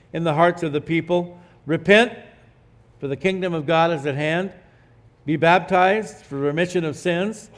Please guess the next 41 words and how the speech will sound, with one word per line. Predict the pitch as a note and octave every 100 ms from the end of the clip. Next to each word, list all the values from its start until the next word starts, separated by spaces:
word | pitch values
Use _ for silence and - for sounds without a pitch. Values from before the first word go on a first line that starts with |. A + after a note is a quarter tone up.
| - _ _
And | D3 G3
he's | G3
preparing | F3+ F3+ G3+ G#3+ G3+
the |
way | G3 G3+
for | G3+
the | F#3+ G3+
Lord. | A3+ G#3 D3+
Then | F3 D#3+
Jesus | G3+ A#3+ A#3+ -
was | E3
traveling | - F#3 E3+ F3 F3
throughout | E3+ E3+ F3 F3
the |
countryside, | C3+ F#3+ A3 F#3 B2 C3 C3+ D#3 - - - _
sowing | - F#3+ F3+ F#3+
seed | F3 D#3+ D#3 E3+
through | E3+ D#3
his | D#3 C3
teaching | - G#3+ G#3+ E3 E3 E3+ - _ _ -
and | E3 F3
preaching. | F3 A#3 A#3 C#3+ G#2+ G#2+ C3+ _ _ _ _ _ _ _ _ _ _ _ _ _ _ -
And | C3+
so | D#3+
Jesus | C3 F3+ G3+ F#3+
says, | - E3 D#3+ D#3+ - _ _ _ _ _ _ -
"Others | F#3 A3 G3+
have | E3
labored, | D3+ G#3+ A#3 E3 E3 D#3+ - _
and | C#3+ E3
now | F#3
you | F3 F#3+
have | F3+ -
come | F3+
alongside. | E3 E3 E3 D#3 F#3+ F#3+ D#3
You | D#3+
have | D3
entered | D3+ F3 D#3 D#3+
into | F3+ D#3+ D#3
their | F3+ G#3+
labors." | E3 C3+ C3+ D3+ -